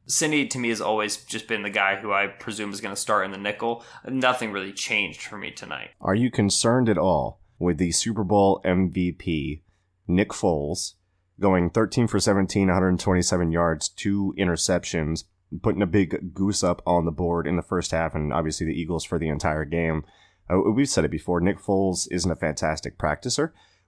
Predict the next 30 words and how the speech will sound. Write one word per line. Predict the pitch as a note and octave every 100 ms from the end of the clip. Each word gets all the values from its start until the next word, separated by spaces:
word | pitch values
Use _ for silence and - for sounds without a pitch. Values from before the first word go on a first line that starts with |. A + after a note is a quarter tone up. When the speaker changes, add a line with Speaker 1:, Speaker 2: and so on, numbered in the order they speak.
| -
Speaker 2:
We | F2
are | E2
not | E2+ -
game | E2 F2+ F2+
planning | F#2+ F2+ F2
to | - F#2
his | D#2+
strengths | - F2 D#2+
in | F2
the |
preseason. | E2 F#2+ F2 G2 G2 G#2
We're | F2
trying | D#2+ F#2+ E2+
to, | F2+ E2 D#2
uh, | D#2+ -
evaluate | D#2+ F2 E2 F2 F2+ D#2+
these | F2 E2+
other | C2+ F2
players | E2 F2 F2+ F2
and | D#2
set | - D#2
these | E2 E2
things | F#2 F2 E2
up | F2 -
for | E2
them. | E2 G2 B2+ - - - _ -
I'm | G2+ B2
personally | A2 F#2+ F2+ E2+
not | D#2+ -
concerned. | D#2 - D#2+ D#2 D2